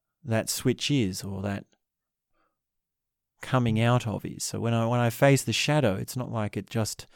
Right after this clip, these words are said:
feels good. It just feels bad and arrested and then good later. It's like the result,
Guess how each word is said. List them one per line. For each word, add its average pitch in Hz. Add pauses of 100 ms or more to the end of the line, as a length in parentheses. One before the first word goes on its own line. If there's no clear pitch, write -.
(160)
feels 104 (2750)
good. 117 (1500)
It 107
just 117
feels 110
bad 117
and 101
arrested 107 (800)
and 104
then 104
good 110
later. 110
It's - (1120)
like 101
the 113
result, 123